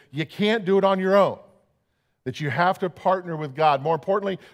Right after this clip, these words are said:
you have to surrender to God and allow God to rule in your life. He says, "Take your everyday, ordinary life." So think about what your everyday, ordinary life is.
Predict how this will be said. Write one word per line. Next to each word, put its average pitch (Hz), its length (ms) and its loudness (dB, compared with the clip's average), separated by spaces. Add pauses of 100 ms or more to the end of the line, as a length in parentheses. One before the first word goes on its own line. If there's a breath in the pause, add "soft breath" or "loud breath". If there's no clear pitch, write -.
you 170 120 -2
have 175 80 2
to 156 120 -4
surrender 180 680 -2
to - 160 -10
God 110 380 -8 (480)
and 127 100 -4
allow 139 240 4
God 160 420 2
to 151 120 -10
rule 151 320 -4
in 147 80 -2
your 135 160 -2
life. 127 300 2 (260 loud breath)
He 196 80 0
says, 196 200 -2
"Take 220 240 2
your 190 140 -2
everyday, 214 540 2
ordinary 190 560 0
life." 160 440 2
So 151 220 -4
think 202 160 -2
about 208 220 0
what 196 180 -2
your 190 140 0
everyday, 175 300 -2
ordinary 160 420 -4
life 143 260 -2
is. 113 420 -4